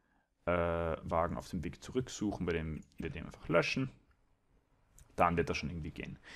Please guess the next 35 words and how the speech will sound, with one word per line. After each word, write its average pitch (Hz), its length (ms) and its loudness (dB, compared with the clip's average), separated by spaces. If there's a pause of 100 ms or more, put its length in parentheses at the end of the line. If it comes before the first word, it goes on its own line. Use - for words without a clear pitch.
(140)
Ich - 60 -16
glaube, 151 140 8
es 156 60 6
ist 143 60 6
mir 139 80 12
lieber, 120 300 6
jetzt 104 300 8
eher 110 160 8
nach 101 180 4
unten 120 340 0
anzupassen, 110 680 6
weil 101 80 4
ehrlich 135 200 6
gesagt, 113 220 2
unser 98 220 4
Riesengeld 101 460 2
machen 90 260 2
wir 85 120 4
hier. 98 260 0 (840)
Ähm, 107 500 8 (1120)
wir 113 120 6
hocken 170 180 6
jetzt 135 120 4
auf 120 100 2
zehn 123 180 4
Millionen. 95 540 2 (920)
Es 117 220 6
reicht - 220 6
jetzt 110 140 4
natürlich 107 320 2
nicht 104 280 2
mehr, 107 280 4
irgendwie 113 460 2
Geld 107 280 8
anzuhäufen. 92 960 4